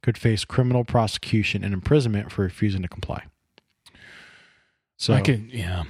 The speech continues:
Speaker 2: I can tell you, well, I'll bring up one issue that, for me, that set aside this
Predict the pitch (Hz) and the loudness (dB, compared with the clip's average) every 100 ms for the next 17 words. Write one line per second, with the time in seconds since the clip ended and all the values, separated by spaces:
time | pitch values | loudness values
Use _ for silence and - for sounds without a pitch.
0 | - 131 127 120 120 101 90 - 110 87 | -4 0 0 2 2 2 0 -2 -2 -2
1 | 80 - - _ _ - - - _ _ | -4 -10 -12 _ _ -20 -20 -20 _ _
2 | _ _ _ _ _ _ _ _ - 123 | _ _ _ _ _ _ _ _ -2 2
3 | 117 101 87 113 107 - _ - 123 113 | 4 4 2 2 2 -4 _ 0 2 4
4 | 110 95 92 - 123 107 104 92 101 - | 2 0 -4 -2 0 2 0 0 -2 -4
5 | _ - _ - _ _ _ _ _ _ | _ -20 _ -20 _ _ _ _ _ _
6 | _ _ _ - - 165 147 - 139 120 | _ _ _ -2 2 4 4 2 2 2
7 | 104 95 117 127 | 0 4 6 6